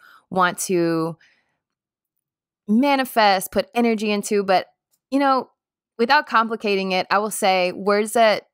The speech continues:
that come to mind that are super important to me are really tied to place. Um, so Mississippi is where I grew up.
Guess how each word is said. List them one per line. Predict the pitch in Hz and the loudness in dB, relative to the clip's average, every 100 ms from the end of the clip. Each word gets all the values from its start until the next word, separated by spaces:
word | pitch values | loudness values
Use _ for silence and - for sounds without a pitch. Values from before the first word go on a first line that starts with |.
| _ - | _ -4
that | 175 - | -4 -4
come | - 196 190 185 | -4 -4 -2 -8
to | - 190 | -6 -2
mind | 170 170 180 | 0 0 -4
that | 180 | -6
are | |
super | 175 196 196 | -4 -4 -2
important | 185 - 175 165 180 | -4 0 -2 -2 -6
to | - | -6
me | 170 165 160 165 - - | -4 -4 -4 -6 -6 -2
are | 170 160 156 156 156 _ _ _ _ _ _ - | 0 0 0 -2 -6 _ _ _ _ _ _ -4
really | 190 226 240 | 2 2 2
tied | - 208 202 | -2 -2 -4
to | |
place. | - - 160 277 - - - _ _ _ | -8 -4 -2 -4 -8 -12 -14 _ _ _
Um, | 185 180 170 170 | 0 0 -2 -4
so | - - 180 180 175 175 - | -4 0 2 2 2 -2 -4
Mississippi | 190 196 190 - 175 233 247 254 _ _ _ 190 | -4 -4 -4 -2 -2 -2 -4 -6 _ _ _ -4
is | 190 190 180 | -2 -2 -4
where | 170 180 175 175 175 - | -2 0 2 0 -2 -2
I | 170 165 165 | -2 -2 -4
grew | 160 220 185 | -4 0 2
up. | 160 254 | 0 -2